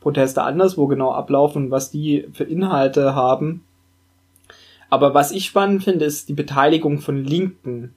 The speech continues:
Also vielleicht kannst du da noch mal was zu deiner Wahrnehmung sagen. Du warst ja in Stuttgart und hast auch mit Menschen gesprochen, die eher so Linkspartei-Wählerinnen waren und sich da an diesen Anti-Corona-Protesten beteiligt haben.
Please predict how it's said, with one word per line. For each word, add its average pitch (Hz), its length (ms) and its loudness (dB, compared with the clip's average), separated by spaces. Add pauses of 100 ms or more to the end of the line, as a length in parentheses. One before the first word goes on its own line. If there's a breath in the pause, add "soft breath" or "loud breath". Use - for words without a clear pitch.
Also 127 240 -4
vielleicht 135 260 -2
kannst 147 260 -4
du 165 60 2
da 180 140 6
noch 170 160 -2
mal 160 160 0
was 160 180 0
zu 156 80 -4
deiner 143 300 2
Wahrnehmung 170 460 2
sagen. 147 320 0
Du 135 100 -6
warst 135 180 0
ja 143 80 2
in 135 80 -2
Stuttgart 165 460 -2
und 151 100 -4
hast 147 160 -4
auch 139 120 -6
mit 139 180 -6
Menschen 147 320 -4
gesprochen, 151 600 -4 (360 loud breath)
die 143 180 -8
eher 156 160 6
so 147 160 0
Linkspartei-Wählerinnen 131 2250 -2
waren 135 380 -2 (280 soft breath)
und 143 140 -2
sich 139 180 -6
da 139 220 4
an 135 200 0
diesen 135 460 -4
Anti-Corona-Protesten 127 1200 -2
beteiligt 110 500 -8
haben. 143 300 -18